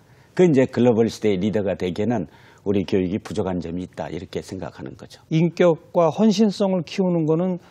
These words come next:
Speaker 2: 소위 말하는 인성교육.
Speaker 1: 인성교육입니다.
Speaker 2: 이런 것 좀 부족하다, 우리가
Speaker 1: 예,
Speaker 2: 많은
Speaker 1: 아주
Speaker 2: 얘기하고.
Speaker 1: 부족하다고 저는 보는 거죠. 아주 재밌는 얘기가 있습니다.
Speaker 2: 네, 예, 어떤
Speaker 1: 예.
Speaker 2: 겁니까?
Speaker 1: 그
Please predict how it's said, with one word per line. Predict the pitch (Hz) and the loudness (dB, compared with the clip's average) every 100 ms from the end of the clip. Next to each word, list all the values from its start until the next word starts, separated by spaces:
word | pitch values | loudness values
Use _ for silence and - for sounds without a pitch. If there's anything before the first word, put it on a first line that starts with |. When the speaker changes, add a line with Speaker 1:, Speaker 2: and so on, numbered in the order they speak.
| _ - | _ -20
Speaker 2:
소위 | - 240 262 | 2 6 8
말하는 | 226 208 202 | 8 8 6
인성교육. | 175 196 196 196 156 123 92 - | 8 8 8 6 4 2 0 2
Speaker 1:
인성교육입니다. | 131 135 120 110 85 76 64 69 67 53 - - _ _ _ _ | 6 6 6 4 0 -4 -6 -10 -10 -12 -18 -20 _ _ _ _
Speaker 2:
이런 | 190 226 | 4 4
것 | 208 | 4
좀 | 202 175 | 2 0
부족하다, | 156 190 - 165 147 | 0 -2 -2 0 0
우리가 | 143 151 | 2 4
Speaker 1:
예, | 113 | 4
Speaker 2:
많은 | 104 139 | 4 2
Speaker 1:
아주 | - 139 | 4 4
Speaker 2:
얘기하고. | 117 | 4
Speaker 1:
부족하다고 | 113 113 98 85 82 85 | 2 0 0 -2 -2 -4
저는 | 85 87 | -6 -6
보는 | 80 85 87 | -6 -8 -6
거죠. | - - 82 - - | -8 -10 -12 -12 -10
아주 | - 151 | -4 -2
재밌는 | - - - 160 170 160 120 | -2 -4 2 6 6 6 6
얘기가 | 104 90 98 78 | 4 2 -2 -4
있습니다. | - 76 67 | -6 -8 2
Speaker 2:
네, | 226 139 | 4 4
예, | 135 | 0
어떤 | 135 165 123 | 0 -2 -4
Speaker 1:
예. | |
Speaker 2:
겁니까? | 101 95 - - - - - - - | -6 -12 -20 -20 -20 -20 -20 -20 -2
Speaker 1:
그 | 156 151 117 | 4 6 6